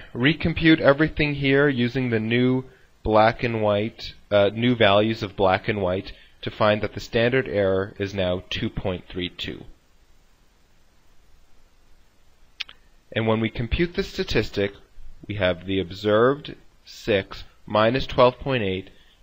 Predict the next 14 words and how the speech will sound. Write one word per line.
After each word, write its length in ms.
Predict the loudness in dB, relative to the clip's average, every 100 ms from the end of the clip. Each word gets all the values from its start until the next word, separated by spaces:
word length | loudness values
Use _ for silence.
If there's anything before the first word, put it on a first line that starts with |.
| _ _ _ -4
over 240 | -2 -2
two 220 | -2 -4
point 280 | -4 -4 -4
three 140 | -4 -6
two. 260 | -6 -6
The 100 | -6
statistic 600 | -8 -10 -6 -6 -6 -6
is 140 | -6 -4
now 320 | -2 -2 -4
minus 560 | 0 4 4 2 -2
two 340 | -6 -4 0 0
point 460 | -2 -2 0 0
nine 340 | 0 0 2 -2 -6
three, 360 | -4 -4 -6